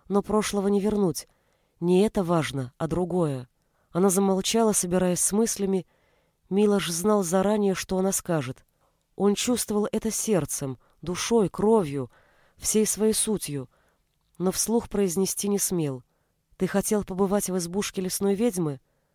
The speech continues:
Так вот, теперь я лесная ведьма и готова пойти с тобой в Совин». Милош молчал некоторое время. «А что ты хочешь взамен?» Он ждал, что Дара потребует золота, клятв, чего угодно,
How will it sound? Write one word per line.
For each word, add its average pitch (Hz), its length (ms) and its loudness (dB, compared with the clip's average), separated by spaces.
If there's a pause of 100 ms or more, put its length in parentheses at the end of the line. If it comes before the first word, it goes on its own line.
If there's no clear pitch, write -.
(220)
Так 196 220 -4
вот, 151 320 -4 (720)
теперь 202 300 0
я 208 180 4
лесная 156 440 0
ведьма 180 440 0 (380)
и 156 100 -14
готова 185 360 -2
пойти 175 340 -2
с - 100 -4
тобой 170 280 -4
в - 60 -8
Совин». 131 460 -4 (580)
Милош 208 380 4
молчал 190 460 2
некоторое 180 500 0
время. 135 420 -4 (720)
«А 165 120 -4
что - 240 -2
ты - 120 -4
хочешь 226 380 -2
взамен?» 175 560 0 (500)
Он 170 180 4
ждал, 180 280 4
что - 200 -2
Дара 160 240 2
потребует 151 540 -4
золота, 160 480 0
клятв, 185 500 -2
чего 143 340 -4
угодно, 160 480 0